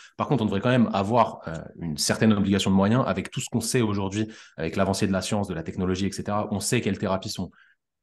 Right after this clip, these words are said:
efficaces en, en globalité sur telle ou telle pathologie.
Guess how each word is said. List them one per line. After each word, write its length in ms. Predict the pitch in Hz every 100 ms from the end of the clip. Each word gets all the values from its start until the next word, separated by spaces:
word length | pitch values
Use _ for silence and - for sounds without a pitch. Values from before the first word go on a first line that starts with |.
| _ _ -
efficaces 640 | 110 104 117 107 - -
en, 480 | 98 92 90 85 85
en 80 | 101
globalité 460 | 95 104 98 98 110
sur 180 | -
telle 140 | - 113
ou 80 | 101
telle 160 | 104
pathologie. 500 | 98 95 92 92 127